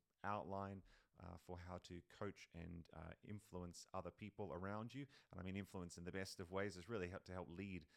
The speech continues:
uh, those around you. So, uh, looking at, uh, grow and, uh, and, and what I guess really we need to start with, uh, what is coaching? Um,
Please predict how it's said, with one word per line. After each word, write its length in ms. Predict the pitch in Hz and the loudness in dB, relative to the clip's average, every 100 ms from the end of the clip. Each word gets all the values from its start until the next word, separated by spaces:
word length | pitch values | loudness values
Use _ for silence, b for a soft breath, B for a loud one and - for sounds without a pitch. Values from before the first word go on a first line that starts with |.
| B - | B -6
uh, 160 | 87 85 | -4 0
those 240 | 87 85 | 0 0
around 420 | 87 87 87 85 69 | 0 0 2 0 -4
you. 100 | - | -6
So, 280 | - 87 - B B | 0 0 0 B B
uh, 80 | - - | -2 2
looking 400 | 123 127 101 95 | 2 2 0 2
at, 300 | 101 - - 85 | 2 2 -4 -2
uh, 160 | 87 - 87 | -2 -2 -4
grow 440 | 92 110 117 113 B B - | 6 8 8 4 B B -6
and, 340 | 87 85 85 | -2 -2 0
uh, 260 | 85 87 87 | 2 4 2
and, 280 | 82 87 85 85 | 2 -2 -4 -2
and 160 | 107 107 | -2 4
what 160 | 131 | 6
I 80 | 113 | 6
guess 180 | 135 - - - - - | 2 -4 -10 -20 -16 -2
really 180 | 110 95 | 2 4
we 120 | 90 | 2
need 120 | 85 | 0
to 60 | 78 | -2
start 360 | - 98 90 | 2 4 4
with, 280 | 82 82 - | 2 -4 -6
uh, 160 | 85 82 - | -6 -6 -2
what 180 | 113 107 | 0 0
is 440 | 95 123 101 - - - | 4 2 2 -4 -8 -2
coaching? 500 | 113 113 - 62 - B B B 85 | 0 0 -2 -6 -10 B B B -2
Um, 480 | 87 85 82 82 | 0 2 0 -4